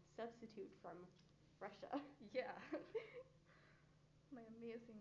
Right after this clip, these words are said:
Speaker 2: Russian voice.
Speaker 1: Yes, it is quite amazing.
Speaker 2: Mm-hmm.
Speaker 1: <sighs> Well, I mean, I was basically the same, nothing much, uh, except practice.
Speaker 2: Yeah.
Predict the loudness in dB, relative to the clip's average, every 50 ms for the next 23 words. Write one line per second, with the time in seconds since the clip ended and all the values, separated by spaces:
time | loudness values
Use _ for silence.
0 | -4 -2 -2 -2 -4 -4 -6 -8 -8 -6 -6 -6 -4 -4 -4 -4 -4 -6 -8 -10
1 | -12 -14 -16 -16 -16 -18 -18 -18 -16 -16 -14 -12 -12 -12 -14 -12 -6 -2 0 4
2 | 4 4 4 2 0 -4 -8 -12 -14 -16 -16 -16 -6 0 2 2 2 2 0 -2
3 | 0 0 0 0 0 6 10 10 10 10 8 4 -4 -8 -12 -18 -18 -18 -16 -12
4 | -12 -12 -12 -10 -10 -8 -8 -8 -8 -10 -14 -16 -18 -18 -18 -18 -18 -18 -18 -18
5 | -18 -18 -12 -4 -2 0 0 0 -2 -4 -6 -8 -10 -10 -12 -14 -12 -8 -4 -2
6 | 0 2 2 4 4 6 6 6 4 4 4 2 2 2 2 0 0 0 0 0
7 | -2 0 0 0 -2 -4 -6 -6 -2 0 0 2 2 2 0 0 0 -2 -4 -8
8 | -12 -14 -16 -16 -18 -18 -18 -18 -18 -12 -8 -8 -6 -6 -8 -10 -12 -16 -18 -6
9 | -2 0 0 0 -2 -8 -16 -10 -4 -2 0 0 -2 -2 -4 -2 -2 -4 -4 -8
10 | -14 -16 -14 -12 -12 -10 -10 -8 -8 -8 -10